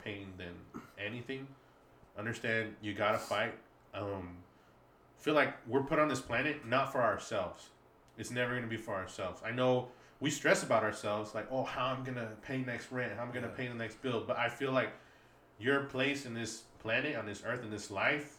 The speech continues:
Speaker 1: whatever the fuck this is, this universe, I feel like you're here for somebody else. Whether it's your kids, whether it's your best friends, whether it's your partners, your previous, your future partners, I feel like everything you're taught up until that moment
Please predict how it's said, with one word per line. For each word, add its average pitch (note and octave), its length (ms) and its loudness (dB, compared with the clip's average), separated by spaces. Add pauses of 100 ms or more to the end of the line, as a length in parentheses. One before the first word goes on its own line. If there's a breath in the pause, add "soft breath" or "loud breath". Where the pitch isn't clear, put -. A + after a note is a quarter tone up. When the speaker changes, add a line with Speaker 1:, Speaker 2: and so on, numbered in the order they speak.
(160)
Speaker 1:
whatever A2 260 -2
the A2+ 80 -8
fuck - 280 -4
this A2+ 260 -6
is, C3 420 -2
this G2 140 -6
universe, D#3 460 -2 (640 loud breath)
I - 60 -8
feel G#3+ 120 4
like G#3 100 6
you're F#3 100 2
here F#3 120 6
for E3+ 120 0
somebody D3 320 0
else. G#2+ 320 2 (340)
Whether B2+ 240 6
it's B2+ 120 0
your G#2+ 100 -4
kids, C#3 320 0
whether A#2+ 140 -2
it's A2+ 160 -6
your G#2 180 0
best A#2 260 -2
friends, B2 260 0
whether B2 200 2
it's A#2 180 -2
your A2 260 0 (160)
partners, C#3 500 2
your - 100 -10
previous, C3+ 560 -2
your G2+ 140 -4
future C#3+ 380 -4
partners, D3+ 520 2 (560 loud breath)
I G#2 80 -4
feel D3 140 2
like - 160 8 (380 loud breath)
everything E3+ 300 6
you're E3 160 6
taught D#3+ 320 4
up C3 120 -2
until C3+ 200 -4
that A2+ 200 2
moment D3 360 0